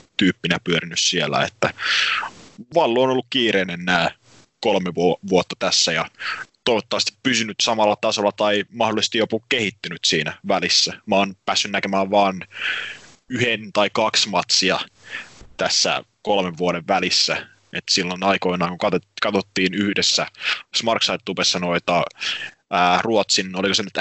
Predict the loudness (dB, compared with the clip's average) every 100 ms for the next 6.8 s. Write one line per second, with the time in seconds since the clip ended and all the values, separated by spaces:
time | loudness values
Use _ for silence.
0 | 0 0 0 0 0 0 0 -2 -10 -16
1 | -20 -20 _ 0 0 0 -2 0 0 -2
2 | -6 -6 -4 -6 -12 -20 -20 _ -2 0
3 | 0 -2 -2 -2 0 0 2 0 -2 -2
4 | 0 0 -2 -4 -2 -2 -2 -2 0 0
5 | -2 -2 0 0 -2 -2 -4 -2 0 2
6 | 2 -2 0 0 0 0 -2 -4